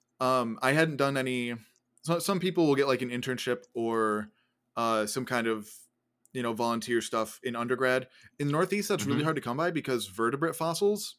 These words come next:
Speaker 1: j-, just kind of don't exist in the Northeast. Um,
Speaker 2: Right.
Speaker 1: our rocks, you know, we've talked about this, the rocks just aren't the right age for it, really. Um,
Speaker 2: Mm-hmm.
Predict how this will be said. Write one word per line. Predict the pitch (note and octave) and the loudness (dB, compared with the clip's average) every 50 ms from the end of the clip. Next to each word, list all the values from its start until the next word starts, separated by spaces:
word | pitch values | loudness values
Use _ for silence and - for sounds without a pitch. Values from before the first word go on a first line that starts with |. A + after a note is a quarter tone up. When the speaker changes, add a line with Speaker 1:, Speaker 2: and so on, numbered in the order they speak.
| _ - | _ -20
Speaker 1:
j-, | - - _ _ _ _ - | -20 -20 _ _ _ _ -6
just | C3 B2 - | -6 -6 -4
kind | - C3+ C3 B2+ | -2 -2 -2 -2
of | A#2 A2 | 0 -2
don't | A2+ A#2 A#2 A2+ | -2 -2 -2 -2
exist | G#2+ A#2 D3 E3 - - - _ _ - | -2 -2 -2 -2 -4 -6 -10 _ _ -8
in | C#3 | -6
the | D3+ | -4
Northeast. | E3 E3 D#3+ E3+ F#3 F#3+ - - - _ _ _ _ _ _ _ _ _ _ _ _ _ _ _ _ - - | -2 -2 -2 -2 -2 -4 -4 -8 -14 _ _ _ _ _ _ _ _ _ _ _ _ _ _ _ _ -10 -6
Um, | A#2+ A#2+ A#2+ A#2 G#2 | -2 0 0 2 2
Speaker 2:
Right. | F#2 F2 F2+ F#2 - - - _ - _ | 0 -2 -4 -8 -16 -20 -20 _ -10 _
Speaker 1:
our | A#2+ A#2+ A#2 | 0 2 4
rocks, | A2+ A2 A2+ - - - | 4 4 2 2 -2 -4
you | C3 C3+ C3+ | -2 0 0
know, | C3 C3 | 2 2
we've | B2+ B2+ | 2 2
talked | - B2 A#2 A2 | 2 0 0 0
about | A#2+ A2 | -2 -2
this, | - A2+ - | -2 -4 -4
the | - B2+ | 0 2
rocks | A#2+ A#2 A#2 - - | 2 2 2 0 -2
just | B2+ - A#2 | -4 -4 -4
aren't | A#2 A2+ G#2+ | -4 -4 -2
the | A#2+ | -2
right | A2 G#2+ G#2 A2 | -2 -2 -2 0
age | A2 A2 A#2 - | -2 -2 -2 -2
for | - - C3+ C#3 D3+ | -2 -2 -2 0 -2
it, | - - | -2 -2
really. | C3+ C#3+ D3 D#3 D#3 D#3+ D#3+ - _ _ _ _ _ _ _ _ _ _ _ - | -2 -2 -2 -2 -2 -4 -6 -10 _ _ _ _ _ _ _ _ _ _ _ -8
Um, | A#2 A#2 A2+ A2 G#2+ G2+ - | -6 -4 -2 -4 -4 -4 -4
Speaker 2:
Mm-hmm. | A2+ | -4